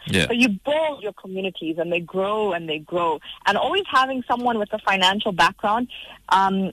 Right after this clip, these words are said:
Speaker 2: yes, they can't compile financial statements for you, but if they have some sort of financial knowledge, it is always good to have them close because they can help you to a stage where you are, um, able to afford,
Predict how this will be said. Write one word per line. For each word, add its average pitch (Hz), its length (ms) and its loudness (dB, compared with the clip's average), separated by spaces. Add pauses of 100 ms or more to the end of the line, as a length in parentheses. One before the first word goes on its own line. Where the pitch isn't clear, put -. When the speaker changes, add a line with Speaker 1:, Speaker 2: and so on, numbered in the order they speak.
Speaker 2:
yes, 220 320 2
they 302 120 2
can't 269 360 2
compile 220 640 2
financial 208 520 -2
statements 226 520 -4
for 240 100 -2
you, 233 220 0 (280)
but 233 120 4
if 262 120 2
they 311 120 4 (140)
have 233 320 4
some 226 160 -2
sort 220 180 -2
of 202 140 -4
financial 180 500 0
knowledge, 175 400 0 (220)
it 190 100 2
is 180 100 0
always 196 440 0 (300)
good 196 160 0
to 202 100 -2
have 165 220 4
them 156 160 -6
close 156 320 -4
because 165 260 -4
they 170 140 2
can 202 340 4
help 180 360 0
you 147 220 -6 (280)
to 202 100 2
a 180 60 0 (100)
stage 175 340 4
where 165 160 0
you 165 240 -2
are, 160 180 2 (540)
um, 160 300 0 (140)
able 196 400 2
to - 140 -4
afford, 165 520 -4